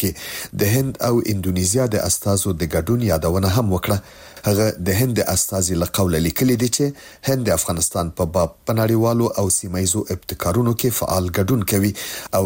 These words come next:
د هرې هغې هڅې ملاتړ کوي چې نتیجه یې په افغانستان کې ثبات او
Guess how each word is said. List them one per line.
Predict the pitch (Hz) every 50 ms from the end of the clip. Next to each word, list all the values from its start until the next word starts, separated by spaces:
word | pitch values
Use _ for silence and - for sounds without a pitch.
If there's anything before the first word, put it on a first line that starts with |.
| 90 82
د | 90 82 85
هرې | 113 113 120 113 104
هغې | 113 110 104 107 95 80
هڅې | 101 104 - - 98 90
ملاتړ | 87 85 80 - - 131 123 - -
کوي | 104 101 107 104
چې | - - - - - - - - 135 120 123
نتیجه | 117 113 127 117 123 135 123
یې | 104 90 -
په | 90 80 80
افغانستان | - - 87 95 101 - - 123 123 131 135
کې | - 123 - -
ثبات | 87 78 92 95 98 - - - - -
او | 85